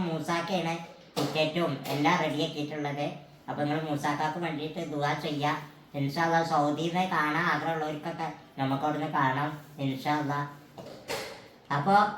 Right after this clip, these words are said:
സൗദിയിൽ നിന്നുള്ള വ്ളോഗ് വളരെ കുറവാണ്.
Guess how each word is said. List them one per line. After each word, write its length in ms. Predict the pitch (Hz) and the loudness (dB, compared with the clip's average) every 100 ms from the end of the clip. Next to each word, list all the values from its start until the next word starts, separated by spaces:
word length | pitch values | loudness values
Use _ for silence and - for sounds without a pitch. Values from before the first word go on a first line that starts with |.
| - - - - | -10 -14 -10 0
സൗദിയിൽ 360 | 175 170 170 196 | 4 4 4 4
നിന്നുള്ള 240 | 208 214 208 202 | 4 4 4 4
വ്ളോഗ് 360 | 170 165 170 196 185 | 4 4 4 4 4
വളരെ 240 | 165 185 214 | 4 4 2
കുറവാണ്. 540 | 165 151 156 160 147 | 2 4 4 2 2